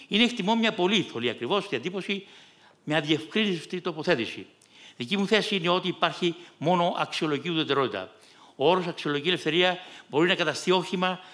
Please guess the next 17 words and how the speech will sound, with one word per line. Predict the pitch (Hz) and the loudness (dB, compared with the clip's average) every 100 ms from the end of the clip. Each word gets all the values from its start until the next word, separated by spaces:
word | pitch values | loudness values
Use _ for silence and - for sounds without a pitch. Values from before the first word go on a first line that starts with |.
| - - | -20 -4
αυθαίρετων | 131 - - 185 175 170 160 - - - _ _ | -4 -4 -2 0 2 -2 -4 -14 -20 -20 _ _
ερμηνεών | 156 143 151 151 170 202 196 - _ _ | 0 2 2 4 4 2 -4 -14 _ _
που | 143 | -2
δεν | 147 190 | 0 2
είναι | 185 | 2
ουδέτερες. | 165 175 127 98 90 - - _ _ - - - - | 2 2 2 -2 -6 -12 -20 _ _ -20 -20 -20 -2
Ακόμη | 123 127 226 226 220 294 | -2 2 0 2 0 0
είναι | 202 196 | 0 2
ένα | 202 202 | 2 0
πράγμα | 214 202 160 123 - - - | 2 2 2 -2 -2 -16 -8
οι | 143 | -2
μηδενιστικές | 165 156 160 156 - 180 156 | 0 0 -2 -2 -2 -2 0
παραδοχές | - 131 127 - 135 110 - - _ _ | -2 0 -2 0 0 0 -10 -20 _ _
που | - | -4
ανέφερε | 131 143 131 | -2 -2 -6
στο | - 113 107 - - | -8 -8 -8 -10 -10
απόσπασμα, | 120 147 143 180 202 233 240 | -4 -4 -2 -2 0 -2 -6